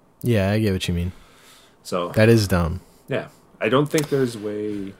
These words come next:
Speaker 2: to, 'cause I don't know if there's other game, if that really applies to other things, 'cause they're not really,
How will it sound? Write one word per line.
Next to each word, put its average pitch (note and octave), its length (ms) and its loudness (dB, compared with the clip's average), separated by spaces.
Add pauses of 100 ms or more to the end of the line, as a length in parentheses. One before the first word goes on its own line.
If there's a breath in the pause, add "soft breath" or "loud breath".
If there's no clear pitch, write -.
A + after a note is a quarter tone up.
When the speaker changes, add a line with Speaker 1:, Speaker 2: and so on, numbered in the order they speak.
Speaker 2:
to, - 120 -16 (600)
'cause - 140 -4
I A#2+ 40 2
don't D3 100 2
know D3+ 160 6
if B2 80 0
there's B2 200 4
other A2 240 4
game, G2+ 480 -4 (300)
if B2 120 -12
that G2 140 -2
really G2 180 -2
applies F2+ 320 -6
to - 100 -14
other F2+ 160 -8
things, E2+ 240 -14
'cause - 140 -18
they're F#2 100 -16
not F2+ 80 -12
really, F2 320 -10